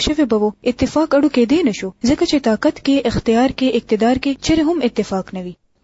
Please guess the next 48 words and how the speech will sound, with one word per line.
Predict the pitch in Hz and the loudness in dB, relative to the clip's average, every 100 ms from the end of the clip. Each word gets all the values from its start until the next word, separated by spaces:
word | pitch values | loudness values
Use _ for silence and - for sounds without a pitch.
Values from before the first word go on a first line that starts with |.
| - | -2
او | 254 226 | 0 2
بیا | 359 381 | 0 2
به | 269 | 2
هغوی | 247 277 277 | 4 4 4
په | 254 | 4
یو | 254 | 4
بل | 277 240 | 4 2
حملې | 214 208 208 190 | 0 2 0 0
کولې. | 185 185 _ 302 | -4 -6 _ -2
پاک | 339 320 | 0 2
دی | 240 | 2
الله | 208 196 185 | 2 -2 0
د | 247 | 0
هغه | 240 233 | 2 0
خبرو | 240 240 247 240 | -2 0 2 2
نه | 240 | 0
کومې | - 254 262 | 2 2 2
چې | 226 | 2
دا | 220 | 2
خلک | 240 233 190 | 2 2 2
جوړوي. | 190 185 180 - | 0 0 -4 -2
هغه | 240 359 | 0 0
په | 370 | 0
پټه | 370 370 339 | 0 2 2
او | 285 | 2
په | 294 262 | 0 -2
ښکاره | 233 233 233 | 0 2 2
عالم | 214 196 180 | 2 0 -4
دی. | 180 | -4
هغه | 220 240 240 | 0 2 4
ډېر | 269 - | 2 2
اوچت | - 220 196 | 0 -2 -2
دی | 190 | -2
د | 214 233 | 0 2
هغه | 262 262 | 0 0
شرک | 277 254 196 | -2 -2 -6
نه | 190 | 0
کوم | 240 | 0
چې | 247 214 | 2 0
دا | 202 | 0
خلک | 220 220 202 | 0 0 2
بیانوي. | 185 185 175 175 _ _ 220 | 0 -2 -8 -12 _ _ 0
اے | 226 | 2
نبی | 220 233 | 4 2
صلی | - 220 | 2 0
الله | 214 208 | 2 2
علیه | 208 202 | 2 0
وسلم، | - 226 190 | 0 0 -2